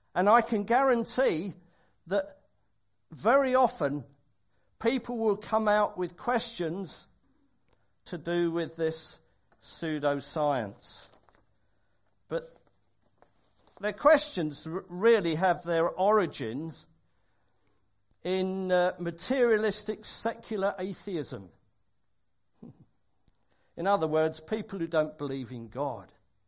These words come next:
They come out with all the kind of questions that are really red herrings. But people tend to be fed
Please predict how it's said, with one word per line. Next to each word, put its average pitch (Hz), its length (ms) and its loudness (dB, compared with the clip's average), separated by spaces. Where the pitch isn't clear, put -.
They 175 120 -4
come 190 300 0
out 175 220 2
with 170 160 -4
all 180 580 0
the 160 100 -10
kind 170 400 -2
of 156 160 -4
questions - 920 0
that 170 160 -2
are 175 60 -6
really 180 340 0
red 156 260 0
herrings. 143 720 -4
But 185 320 2
people 233 560 -4
tend 262 420 -2
to 220 220 -4
be 190 180 -6
fed 254 480 -6